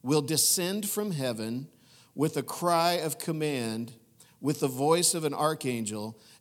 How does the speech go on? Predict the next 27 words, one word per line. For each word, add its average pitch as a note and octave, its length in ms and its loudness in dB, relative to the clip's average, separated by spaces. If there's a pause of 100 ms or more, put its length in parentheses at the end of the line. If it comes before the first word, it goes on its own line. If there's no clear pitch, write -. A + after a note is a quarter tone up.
and C3 160 0
the B2 60 -2
sound C#3 560 0
of A#2+ 160 -6
the A#2+ 80 -6
trumpet C3 400 -4
of A#2 120 -8
God." G#2 320 -4
Let A#2 140 -4
me C3 140 -4
pause C3 420 -2
right B2 240 -6
there. A2+ 320 -6 (960)
You C#3+ 200 -2
realize C3+ 800 0 (400)
that C3 460 -2 (560)
is C#3 280 0
going A#2 380 -6
to G2 80 -8
happen. G#2+ 420 -12 (1500)
That D3+ 460 2 (200)
right D#3+ 380 0
there A#2+ 500 -2 (440)
is D3 480 0 (160)
going C3 600 -2
to B2+ 120 -8
happen. A#2+ 460 -8